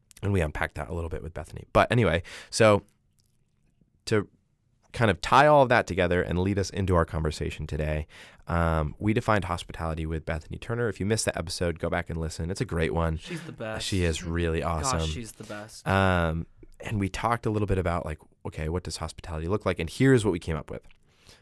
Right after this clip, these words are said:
Speaker 1: um, from that conversation. "Hospitality is an expression of the welcome of God the Father to everyone around you through real acts of love and service. Simply put,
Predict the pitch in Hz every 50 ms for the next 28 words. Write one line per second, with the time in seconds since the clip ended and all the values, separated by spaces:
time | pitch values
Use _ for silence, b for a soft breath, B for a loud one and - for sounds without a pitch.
0 | b b - - 82 80 80 - 82 82 73 - - - 78 76 - - - -
1 | - - 85 - - 104 113 - - - 113 - 117 107 104 104 98 104 107 104
2 | 98 B B B B B B B B 92 90 90 87 - - - 95 98 - -
3 | 104 101 101 - - 85 87 82 87 90 95 98 - 104 101 92 - - 90 85
4 | 85 82 82 80 82 78 - - 78 78 78 73 76 78 - - - - 85 80
5 | 90 95 98 95 95 87 85 82 80 80 76 76 76 76 - - - 76 80 80
6 | 80 87 95 98 104 - - 76 82 85 - - - 82 - 76 78 73 71 -
7 | 78 - - - 71 - - - - - - - _ b b b b b b b
8 | b b _ _ - - 110 - - 120 - - 82 78 -